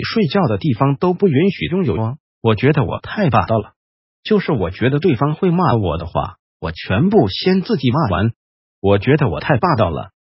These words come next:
所以我虽然想，可是我不敢讲。说不敢讲还不是讲了。”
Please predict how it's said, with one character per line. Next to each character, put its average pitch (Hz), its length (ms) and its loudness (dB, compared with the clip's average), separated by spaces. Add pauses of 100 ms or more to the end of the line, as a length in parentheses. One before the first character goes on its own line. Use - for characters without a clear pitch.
(120)
所 220 200 2
以 160 140 2
我 80 120 -8
虽 214 240 0
然 127 240 2
想， - 220 -10 (260)
可 - 160 -8
是 95 160 -4
我 147 200 0
不 165 120 -4
敢 98 180 -4
讲。 - 140 -12 (580)
说 226 180 2
不 240 160 2
敢 151 200 2
讲 82 180 -2
还 123 180 0
不 120 160 -2
是 113 140 -2
讲 - 220 -6
了。” - 60 -20